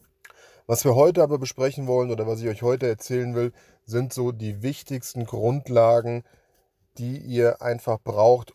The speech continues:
um euch effektiv auf der Straße schützen zu können. Viele andere Anbieter werden jetzt hier wahrscheinlich anfangen zu reden von, äh, irgendwelchen Schlagtechniken, ja, dass ihr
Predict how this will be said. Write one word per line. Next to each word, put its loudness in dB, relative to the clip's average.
um -6
euch -4
effektiv -8
auf -6
der -6
Straße -4
schützen -10
zu -14
können. -16
Viele 2
andere 2
Anbieter 4
werden 4
jetzt -4
hier -6
wahrscheinlich 0
anfangen -6
zu -12
reden -4
von, -6
äh, -4
irgendwelchen -4
Schlagtechniken, -2
ja, -2
dass -6
ihr -4